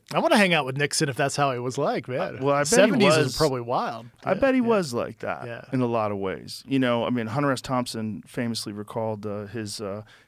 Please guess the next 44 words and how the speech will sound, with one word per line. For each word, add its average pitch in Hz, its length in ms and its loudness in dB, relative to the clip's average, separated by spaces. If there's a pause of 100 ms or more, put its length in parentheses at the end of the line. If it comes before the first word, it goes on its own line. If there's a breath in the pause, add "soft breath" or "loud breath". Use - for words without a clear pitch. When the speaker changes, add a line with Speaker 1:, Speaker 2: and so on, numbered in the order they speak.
(160 soft breath)
Speaker 2:
yeah, 107 300 -6 (100)
there's 117 160 -8
the 107 40 -12
two 120 140 -4
of 110 100 -4
them 107 120 -6
meeting 110 240 -4
together. 101 320 -8 (680 soft breath)
Uh, 107 280 -4 (420)
f-, 98 100 -16
famously 113 400 -4
Speaker 1:
Mm-hmm. 107 60 -8
Speaker 2:
recalled, 107 460 -4
uh, 101 160 -4
sitting 117 360 -2
in 107 120 -4
the 104 100 -6
backseat 110 380 -4
of 101 60 -8
a 104 60 -6
limo 104 400 -2
Speaker 1:
Yeah. 131 160 -2
Speaker 2:
with, 110 140 -10
uh, 101 200 -4
Nixon 110 340 -10
talking 110 280 -8
about 101 160 -14
football. - 540 -12
Speaker 1:
<laughs> - 380 -20
Speaker 2:
And 113 240 -4
he 107 60 -8
was 107 120 -12
like, 98 160 -10
"God, 127 200 -4
if 95 80 -12
I 107 60 -4
didn't 113 180 -6
think 113 100 -8
he 110 60 -10
was 104 120 -12
a - 40 -20
piece 104 240 -10
of 95 40 -14
shit, 131 380 -2